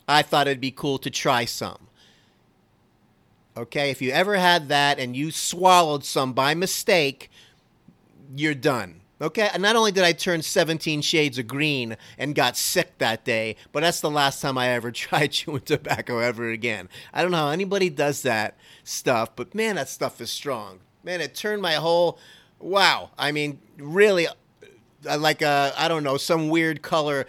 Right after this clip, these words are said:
shade of yellow, and was not feeling well for a day or two until my system <laughs> passed that. But that Z twenty-eight, man, great stuff. Even when I was working at the Red Lobster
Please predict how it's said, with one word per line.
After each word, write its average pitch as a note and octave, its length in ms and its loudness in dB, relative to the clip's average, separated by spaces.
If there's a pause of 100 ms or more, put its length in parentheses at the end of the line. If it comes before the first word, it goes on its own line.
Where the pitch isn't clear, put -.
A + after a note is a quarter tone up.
(100)
shade D3 420 0
of B2+ 160 -6
yellow, B2+ 540 0 (760)
and C3 400 -2
was D3 240 0
not D3 220 0
feeling C#3 440 -2
well A#2+ 180 -2
for B2 180 -4
a A#2 80 -4
day B2+ 320 0
or A2+ 100 -4
two F#2+ 380 -10 (720)
until C#3 300 -2
my B2+ 140 -4
system B2+ 440 -6
<laughs> - 0 -
passed B2 420 -2
that. C#3+ 280 4
But A2+ 200 -4 (260)
that D#3+ 180 0
Z D#3+ 240 -6
twenty-eight, C3 640 -6
man, G#2+ 300 -8 (360)
great D#3+ 340 0
stuff. D3 420 2
Even E3+ 220 -4
when D#3+ 120 -2
I D3 100 2
was C#3 160 -2
working D3 300 0
at C3 120 -4
the B2 100 -4
Red C#3 220 -2
Lobster C3+ 680 -2